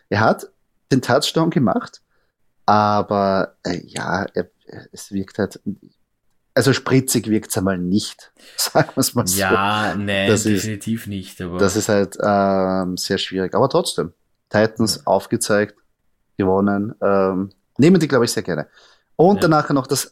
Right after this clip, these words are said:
Speaker 1: Monday Night Spiel, ähm, wieder eine Partie, wo eine deiner Mannschaften dabei waren. Ähm, Steelers gegen Bears setzen sich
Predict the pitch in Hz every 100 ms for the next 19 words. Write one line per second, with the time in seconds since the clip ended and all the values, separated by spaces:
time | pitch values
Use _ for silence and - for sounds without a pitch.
0 | 110 110 113 123 147 151 143 139 135 123
1 | 113 120 123 - - - - 131 151 175
2 | 165 - 120 120 120 110 156 160 156 147
3 | - 117 123 127 127 131 123 - 131 139
4 | 113 120 120 117 110 107 113 113 - 110
5 | 101 - 107 165 165 165 - - _ _
6 | - 127 127 123 151 165 160 - 127 123
7 | - 123 131 131 - - 117 113 131 -
8 | 117 -